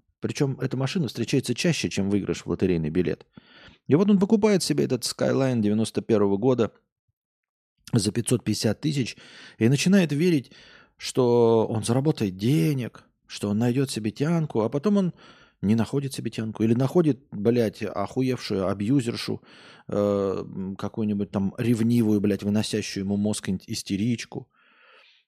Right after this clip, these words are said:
И старается, старается, вкладывает какие-то деньги, верит в успешный успех, покупает курсы,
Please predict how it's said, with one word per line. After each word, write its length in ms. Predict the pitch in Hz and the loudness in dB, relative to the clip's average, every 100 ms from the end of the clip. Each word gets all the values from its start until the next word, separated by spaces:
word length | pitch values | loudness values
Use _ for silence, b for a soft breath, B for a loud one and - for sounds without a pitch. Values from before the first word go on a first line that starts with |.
| _ | _
И 280 | - 123 123 - | -2 0 0 -4
старается, 640 | - 143 160 156 127 - | -2 2 4 4 2 -4
старается, 500 | - 127 165 135 120 | -4 2 2 2 -2
вкладывает 400 | - 135 123 120 | -2 -2 0 -2
какие-то 240 | 131 117 | -4 -4
деньги, 440 | 110 110 160 139 110 | -4 0 0 2 -2
верит 380 | 104 135 120 104 | -2 0 0 -4
в 220 | - 101 127 | -16 -6 -6
успешный 520 | - 131 123 - 110 | -6 -6 -6 -4 -6
успех, 440 | 110 - 139 143 - | -6 -8 -6 -6 -8
покупает 560 | 110 117 127 113 101 | -10 -4 -2 -2 -4
курсы, 580 | - 156 160 139 - - | -6 -4 -2 -4 -6 -10